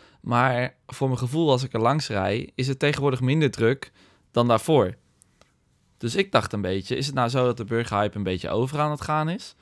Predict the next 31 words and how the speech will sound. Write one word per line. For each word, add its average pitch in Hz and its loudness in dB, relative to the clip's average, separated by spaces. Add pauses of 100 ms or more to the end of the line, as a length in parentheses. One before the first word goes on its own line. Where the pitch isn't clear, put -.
(260)
Of 131 -4
zal 131 2
dat 127 -2
altijd 123 0
blijven? 139 0 (120)
Of 135 -6
komt 147 -4
er 139 -2
nou 131 2
iets 135 -8
anders 147 0
voor - -8
in 95 -2
de 90 -4
plaats? 87 -2
Maar 104 -2
wat 135 0
zou 156 0
er 131 -2
dan 123 -4
komen 120 -2
na 113 0
de 107 -4
burger? 143 -2
Dat 107 -6
vraag 143 -2
ik 107 -10
me 101 -4
heel 90 -2
erg 85 -8
af. 85 -10